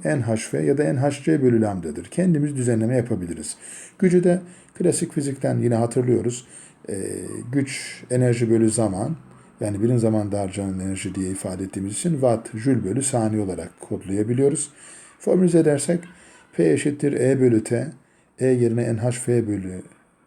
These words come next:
T ya da N H C bölü lambda T diye yazabiliriz. Peki bununla ilgili de bir soru çözsek hocam nasıl olur diye düşünen arkadaşlara şöyle yardımcı olalım arkadaşlar. Bakalım.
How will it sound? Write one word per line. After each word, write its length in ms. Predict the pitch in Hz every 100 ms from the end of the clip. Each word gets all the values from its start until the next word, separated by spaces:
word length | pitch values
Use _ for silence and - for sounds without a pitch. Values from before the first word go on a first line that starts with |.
| _ _ _
T 280 | - 98 110 127 - _ -
ya 120 | 110
da 60 |
N 140 | 117 123
H 300 | 117 113 -
C 260 | 131 127
bölü 200 | 107 143
lambda 340 | 147 123 113 104
T 240 | 110 92
diye 200 | 90 90
yazabiliriz. 800 | 104 110 131 127 139 151 147 - - _ _ _ _ _ _ _ _ _ _ _ _ -
Peki 260 | 170 160
bununla 260 | 175 202 160
ilgili 160 | 127 123
de 120 | 117
bir 180 | 113 -
soru 260 | - 120 113
çözsek 560 | 113 110 - 107 -
hocam 280 | 117 110 104
nasıl 240 | 127 127 117
olur 240 | 104 92
diye 200 | 101 92
düşünen 280 | 101 117 101
arkadaşlara 640 | 98 - 90 92 117 131
şöyle 300 | 147 160 110
yardımcı 520 | 87 85 - 90 90
olalım 240 | 85 80 85
arkadaşlar. 840 | 80 - 87 85 - 90 - - _ _ _ _ _
Bakalım. 580 | 143 123 82 82 127 147